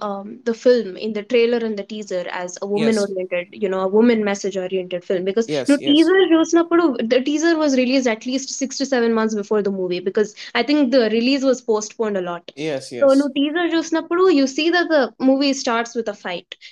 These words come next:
Speaker 1: And then నువ్వు ట్రైలర్ చూసినప్పుడు కూడా, at least two minutes of the trailer goes with a fight. And
Speaker 2: అవునవును.
Speaker 1: even when you watch the movie, like, the first, first half or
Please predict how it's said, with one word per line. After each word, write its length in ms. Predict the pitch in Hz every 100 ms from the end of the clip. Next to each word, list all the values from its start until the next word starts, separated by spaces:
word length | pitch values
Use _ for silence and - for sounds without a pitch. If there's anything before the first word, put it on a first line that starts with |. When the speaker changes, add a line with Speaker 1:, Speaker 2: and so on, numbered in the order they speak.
| -
Speaker 1:
And 100 | 240 247
then 120 | 254 254 262
నువ్వు 220 | 240 254 254
ట్రైలర్ 340 | 285 277 311 302
చూసినప్పుడు 460 | 294 285 285 277 285 285
కూడా, 120 | 311 277
at 60 | 247
least 160 | 277 277 _ 294
two 100 | 285 294
minutes 220 | 285 285 254
of 40 | 247
the 60 | 247
trailer 280 | 247 254 240 226
goes 160 | 226 208
with 100 | 208 202
a 20 |
fight. 220 | 196 180 - _ _ _ _ - 277
And 120 | 285
Speaker 2:
అవునవును. 260 | 294 220 202 - 269
Speaker 1:
even 140 | 370 403
when 80 | 349
you 60 | 262 208
watch 180 | 233 - -
the 60 | 277 220
movie, 300 | 220 185 175 202
like, 120 | 190 202
the 80 | -
first, 320 | 240 240 - - _ _ _ -
first 240 | 254 240 -
half 180 | 269 247
or 40 | 247